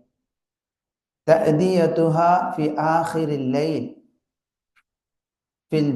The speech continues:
பைத்தி, வீட்டிலே இரவின் கடைசி நேரத்தில், இரவினுடைய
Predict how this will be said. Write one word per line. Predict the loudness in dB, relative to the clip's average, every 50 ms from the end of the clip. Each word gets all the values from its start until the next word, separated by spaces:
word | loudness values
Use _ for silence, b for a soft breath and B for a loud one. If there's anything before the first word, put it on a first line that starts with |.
| 2
பைத்தி, | 2 2 2 0 -4 -6 -8 -8 -8 -8 -10 -12 -18 -20 _ _ _ _ _ -12 -6 -2 0
வீட்டிலே | 0 2 2 0 0 0 0 0 2 2 0 0 -2 -4 -10 -14 -20 _ _ _ _ _ _ _ _ _ _ _ _ _ _ _ _ _ _ -4 0 0
இரவின் | 2 2 2 2 2 2 0 0 0 -2 -2 0
கடைசி | 0 0 2 2 0 2 2 0 -2 0 -2 -2 -2 -2 -4 -2
நேரத்தில், | -2 -2 -2 -2 -4 -6 -8 -12 -14 -14 -14 -18 -20 _ _ _ _ _ _ _ _ -8 -4 0
இரவினுடைய | 0 2 2 2 0 0 0 -2 -2 -2 -2 -2